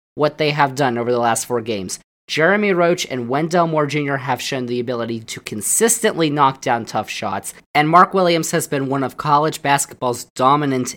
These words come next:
inside forces. And then there's the freshman, Paolo Banchero. And Banchero has shown the ability throughout the season to dominate basically any game he's playing in.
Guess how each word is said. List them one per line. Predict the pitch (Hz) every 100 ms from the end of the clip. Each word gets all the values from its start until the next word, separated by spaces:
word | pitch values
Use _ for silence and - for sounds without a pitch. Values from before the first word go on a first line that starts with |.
| _
inside | 131 135 127 - 127 113 -
forces. | 120 104 - 71 - -
And | 113 110 104 120
then | 277 311 277 277 262 - _ _ -
there's | 170 170 147
the | 156
freshman, | - 190 - 175 175 165 170 _ -
Paolo | 175 170 165 160 151 151 -
Banchero. | 147 127 - 113 101 95 - _ -
And | 170
Banchero | 175 170 - 226 294 233
has | 196
shown | - 190
the | 175
ability | 165 170 165 160
throughout | 139 147 - 139 175 180
the | 160
season | 147 170 143 131 120
to | 139
dominate | 131 147 143 135 123 151
basically | 156 - 147 139 123 110 -
any | 180 180
game | 156 147 143
he's | 135
playing | - 139 123 110
in. | 104